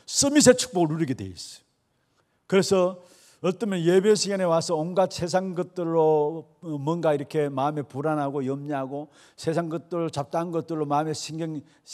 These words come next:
뭐라 합니까? 생각 복잡하다. 그만큼 여러분 어리석은 사람이 있을 수 없어요. 예배 시간에 여러분 하-, 주일날 어떻게 하든지 간에 영적인 힘을 얻는 일에 집중해야 합니다.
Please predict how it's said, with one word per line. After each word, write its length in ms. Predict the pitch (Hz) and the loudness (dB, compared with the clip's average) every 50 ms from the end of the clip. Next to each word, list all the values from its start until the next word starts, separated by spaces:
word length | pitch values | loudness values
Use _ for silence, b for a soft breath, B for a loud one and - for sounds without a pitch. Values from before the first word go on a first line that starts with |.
| - - - - - 170 147 120 | -16 -14 -14 -16 -14 -12 -12 -10
뭐라 260 | 110 113 120 120 123 123 | -10 -8 -6 -6 -6 -6
합니까? 260 | 131 160 135 - 117 | -6 -8 -10 -10 -10
생각 360 | - - 156 170 170 160 - | -10 -10 -6 -4 -4 -4 -4
복잡하다. 560 | - 143 - - 185 156 151 135 131 117 101 - b b b b b b b | -6 -10 -6 -4 -2 -2 -2 -2 -2 -4 -8 -10 b b b b b b b
그만큼 600 | - 147 156 156 165 202 214 190 - 185 175 156 | -8 -6 -4 -2 -2 -2 -2 -2 -4 -6 -4 -2
여러분 260 | 151 156 156 143 139 | -2 -2 -2 -2 -4
어리석은 360 | 131 127 131 - - 156 151 143 | -4 -4 -6 -6 -8 -6 -8 -8
사람이 300 | 123 123 117 120 107 101 | -8 -8 -8 -8 -10 -10
있을 200 | - - 143 127 | -10 -10 -10 -10
수 120 | - 107 | -12 -14
없어요. 260 | - - - 98 87 - _ b b b b | -16 -16 -18 -20 -20 -20 _ b b b b
예배 180 | 131 156 165 175 | -2 0 0 0
시간에 380 | - 160 156 143 143 135 131 | 0 0 0 0 0 0 0
여러분 240 | 131 135 131 123 120 | 0 -2 -2 -4 -6
하-, 340 | 113 - - 151 147 139 123 | -6 -6 -4 -2 -2 -2 -4
주일날 580 | - - 180 190 165 143 139 143 165 175 156 - b b b b b b b | -6 -4 -2 0 2 4 4 4 4 2 -4 -10 b b b b b b b
어떻게 400 | 208 226 - - - - 220 214 | 2 2 2 0 -2 0 2 2
하든지 280 | 160 160 156 160 151 151 | 2 2 0 -2 -2 -2
간에 200 | 135 127 123 117 | -2 -2 -4 -6
영적인 380 | 139 170 185 - 151 143 143 | -6 -6 -8 -8 -8 -10 -10
힘을 320 | - - - 160 165 165 151 | -10 -12 -14 -12 -8 -8 -6
얻는 200 | 139 127 123 117 | -6 -8 -8 -10
일에 140 | 107 101 101 | -10 -10 -8
집중해야 560 | - - - - - 240 220 175 127 107 95 | -8 -8 -6 -4 -2 -2 -2 -2 -4 -6 -8
합니다. 380 | 82 - _ _ _ - - | -12 -14 _ _ _ -20 -20